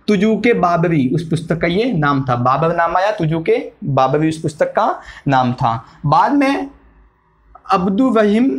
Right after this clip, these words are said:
खान खाना ने उसको फारसी भाषा में अनुदित किया, मतलब फारसी भाषा में भाषांतरण किया,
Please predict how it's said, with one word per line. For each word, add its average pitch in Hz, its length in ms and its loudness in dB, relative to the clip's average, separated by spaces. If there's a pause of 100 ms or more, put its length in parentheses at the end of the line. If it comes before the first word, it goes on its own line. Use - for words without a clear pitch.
(960)
खान 190 280 0
खाना 196 400 0
ने 240 100 0
उसको 202 380 2 (380)
फारसी 170 360 0
भाषा 151 340 0
में 208 140 0
अनुदित 185 500 0
किया, 147 200 0
मतलब 185 240 0
फारसी 165 340 0
भाषा 147 260 0
में 214 120 -2
भाषांतरण 175 680 0
किया, 135 300 0